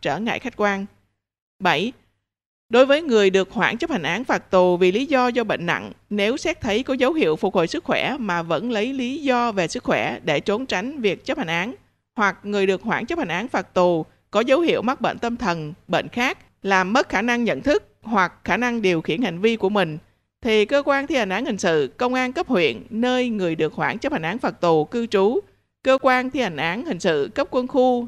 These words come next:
nơi đơn vị quân đội được giao quản lý người đó,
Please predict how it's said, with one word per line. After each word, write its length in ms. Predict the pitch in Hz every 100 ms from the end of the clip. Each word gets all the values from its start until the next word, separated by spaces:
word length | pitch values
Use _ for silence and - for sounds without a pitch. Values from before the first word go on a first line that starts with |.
| -
nơi 300 | 226 240 240
đơn 240 | 226 226
vị 100 | 202 143
quân 160 | 214
đội 240 | 202 113 90
được 280 | 185 170 -
giao 220 | 214 214
quản 240 | 120 160
lý 120 | 185
người 180 | 247 180
đó, 300 | 165 170 294